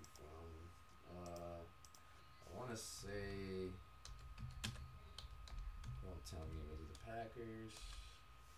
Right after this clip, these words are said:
Nah. It was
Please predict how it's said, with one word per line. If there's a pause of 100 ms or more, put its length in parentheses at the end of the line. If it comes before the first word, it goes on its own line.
(1300)
Nah. (2250)
It
was